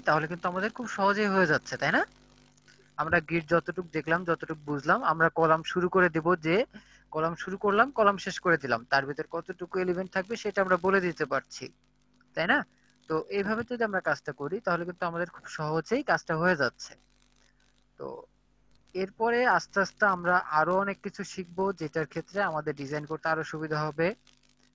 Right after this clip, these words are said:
তো সে পর্যন্ত আমাদের সাথে থাকতে হবে আপনাদের।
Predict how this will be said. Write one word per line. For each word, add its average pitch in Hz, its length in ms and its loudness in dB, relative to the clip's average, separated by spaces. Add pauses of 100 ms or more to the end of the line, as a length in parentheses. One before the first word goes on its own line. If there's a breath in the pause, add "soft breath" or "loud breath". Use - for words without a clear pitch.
(800)
তো 156 80 -8
সে - 200 -8
পর্যন্ত 185 400 -8
আমাদের 170 360 -2
সাথে 156 220 -4
থাকতে - 280 -12
হবে 131 160 -12
আপনাদের। - 360 -14